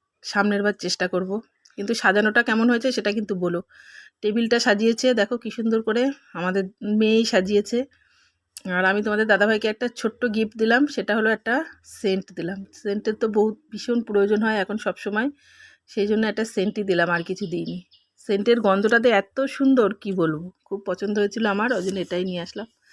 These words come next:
তাই বললাম যে, "তুমি দেখো তোমার পছন্দ হয় কি না।" তা বললো, "হ্যাঁ, পছন্দ হয়েছে।"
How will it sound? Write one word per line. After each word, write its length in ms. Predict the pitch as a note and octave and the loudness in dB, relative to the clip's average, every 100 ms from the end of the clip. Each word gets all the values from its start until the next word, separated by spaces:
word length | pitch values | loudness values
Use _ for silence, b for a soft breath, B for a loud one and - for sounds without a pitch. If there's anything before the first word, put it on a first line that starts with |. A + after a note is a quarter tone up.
| b b b | b b b
তাই 100 | A3 | -2
বললাম 400 | G#3+ A3+ G#3+ F#3+ | 2 4 4 4
যে, 80 | G3 | 2
"তুমি 240 | A3 A3 | 2 2
দেখো 220 | G#3+ G3+ | 2 0
তোমার 220 | F#3+ G3 G3 | -2 -4 -4
পছন্দ 320 | F#3+ F#3 F#3 | -6 -2 0
হয় 220 | F#3+ E3+ | 0 0
কি 120 | - | -4
না।" 100 | - F3+ _ _ b b b b _ | -12 -16 _ _ b b b b _
তা 80 | A#3+ | -6
বললো, 220 | B3 A#3+ | -4 -2
"হ্যাঁ, 180 | G#3+ G#3+ G3+ | -2 -2 -2
পছন্দ 320 | F3+ G3 F#3+ | -6 -6 -4
হয়েছে।" 420 | F#3 F#3 G3 | -4 -6 -10